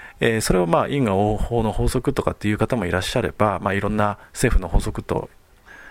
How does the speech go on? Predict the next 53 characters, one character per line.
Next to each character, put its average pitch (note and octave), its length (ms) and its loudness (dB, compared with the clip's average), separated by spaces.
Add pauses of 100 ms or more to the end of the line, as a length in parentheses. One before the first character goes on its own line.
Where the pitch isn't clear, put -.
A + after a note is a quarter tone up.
(180)
か F#2 120 0
ね、 G#2 200 -4
ま B2+ 100 4
あ、 - 40 -2
い G2+ 60 0
ろ A#2 100 2
ん C#3 80 2
な C#3+ 100 2
こ C#3+ 120 2
う - 20 0
言 C3 100 0
い B2+ 40 0
方 B2 260 2
が、 A2 340 0
え G2 400 0
ー、 - 20 -6
あ G2 60 0
り F#2+ 80 -6
ま F2 100 -8
す。 - 220 -8 (1400)
で、 A2 420 2 (3250)
そ D3+ 120 -4
の D3 120 -2
他 F3+ 180 4
人 A3+ 220 4
の A#3+ 100 4
た A#3 140 2
め A#3 100 4
に B2 160 4
い G2 60 2
ろ G2+ 160 2
い - 20 -2
ろ G2+ 80 2
や F#2+ 80 2
っ - 40 -4
て - 120 -2
報 A#2 280 0
わ F3+ 60 4
れ F#3 60 2
な F#3+ 80 4
い F#3 60 2
時 - 160 -2
っ - 20 -12
て - 100 0
あ F2 40 4
る F2+ 60 -8
じ - 80 -4
ゃ - 20 -4
な - 80 -4
い - 20 -6
で D#2+ 60 -10
す - 100 -6
か。 - 300 -2